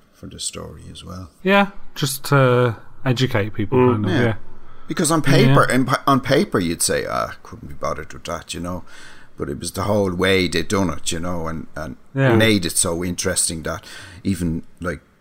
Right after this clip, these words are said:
Speaker 1: people like myself and, you know, people living in, in countries that would never have any, hear of any,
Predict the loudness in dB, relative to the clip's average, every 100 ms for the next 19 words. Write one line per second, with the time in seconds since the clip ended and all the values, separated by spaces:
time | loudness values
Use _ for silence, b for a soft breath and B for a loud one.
0 | _ _ _ -20 -12 -10 -8 -6 -6 -8
1 | -6 -4 -4 -4 -8 -12 -14 -14 -18 -18
2 | -12 -10 -10 -12 -14 -14 -14 -14 -14 -14
3 | -14 -16 -14 -12 -8 -8 -8 -12 -14 -14
4 | -10 -10 -8 -10 -8 -10 -12 -20 _ -18
5 | -12 -8 -8 -8 -10 -10 -12 B B B
6 | B -10 -8 -6 -8 -10 -12 -6 0 2
7 | 0 -4 -6 -2 0